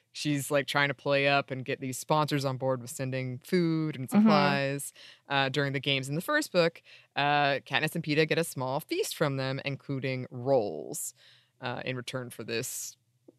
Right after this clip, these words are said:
Speaker 1: display. <laughs>
Speaker 2: Yeah, yeah.
Speaker 1: Mm-hmm. And to thank Katniss for how she honors competitor Rue in the first book, uh, Rue's district sends Katniss a loaf of bread.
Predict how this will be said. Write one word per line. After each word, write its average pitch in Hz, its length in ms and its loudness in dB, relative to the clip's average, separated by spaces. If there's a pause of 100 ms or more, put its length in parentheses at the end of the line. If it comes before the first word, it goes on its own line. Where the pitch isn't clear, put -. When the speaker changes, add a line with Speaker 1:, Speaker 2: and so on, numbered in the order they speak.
Speaker 1:
display. 131 920 2
<laughs> - 40 -2
Speaker 2:
Yeah, 202 420 10 (140)
yeah. 185 340 4 (640)
Speaker 1:
Mm-hmm. 170 360 2 (840)
And 170 240 6
to 175 120 2
thank 180 320 4
Katniss 180 560 8
for 170 100 4
how 156 160 6
she 160 260 0
honors 143 600 -2
competitor 135 520 -4
Rue 226 460 -4
in 220 160 -6
the 233 60 -6
first 226 360 -6
book, 240 280 -6 (360)
uh, 143 80 4
Rue's 165 280 2
district 147 500 -2 (100)
sends 131 680 -4
Katniss 131 600 -4
a 131 140 -2
loaf 120 300 -4
of 127 200 -4
bread. - 380 -4